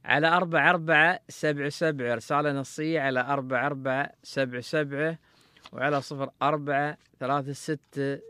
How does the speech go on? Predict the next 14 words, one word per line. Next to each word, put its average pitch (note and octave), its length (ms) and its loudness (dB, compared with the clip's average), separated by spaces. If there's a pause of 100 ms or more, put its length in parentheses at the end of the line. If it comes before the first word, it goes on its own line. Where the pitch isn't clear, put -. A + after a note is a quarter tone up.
(120)
تسعة B2 680 -6 (180)
تسعة A#2 600 -8 (160)
تسعة B2 480 -6
خمسة D#3+ 420 -6
صفر، C#3 360 -6 (420)
صفر B2 360 -8
أربعة D3+ 560 -2 (180)
ثلاثة C3 300 -2
ستة C#3+ 680 -4 (260)
تسعة B2+ 640 -2 (180)
تسعة B2+ 400 -6
تسعة C3 600 -6 (120)
خمسة C#3+ 720 -4 (120)
صفر. A#2+ 460 -6